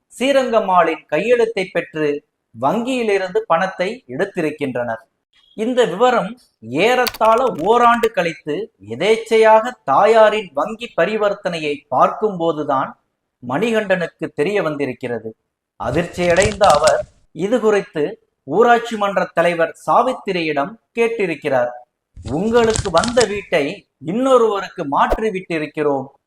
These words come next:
என்பதாக சொல்லியிருக்கிறார். ஆனால், அவர் சொன்ன நபரிடம் விசாரிக்கும் போது அதுவும் பொய் என தெரிய வந்திருக்கிறது.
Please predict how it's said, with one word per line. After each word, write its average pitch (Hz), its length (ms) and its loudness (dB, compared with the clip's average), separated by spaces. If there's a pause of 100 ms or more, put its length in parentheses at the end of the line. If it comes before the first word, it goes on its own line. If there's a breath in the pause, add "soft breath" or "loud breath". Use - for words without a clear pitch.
என்பதாக 202 800 2
சொல்லியிருக்கிறார். 131 680 -4 (260)
ஆனால், 131 600 0 (300)
அவர் 190 320 4
சொன்ன 254 400 -2
நபரிடம் 208 500 0
விசாரிக்கும் 208 640 2
போது 151 460 -4 (280)
அதுவும் 240 640 0
பொய் 240 280 0
என 175 340 -2
தெரிய 175 300 -2
வந்திருக்கிறது. 135 720 -4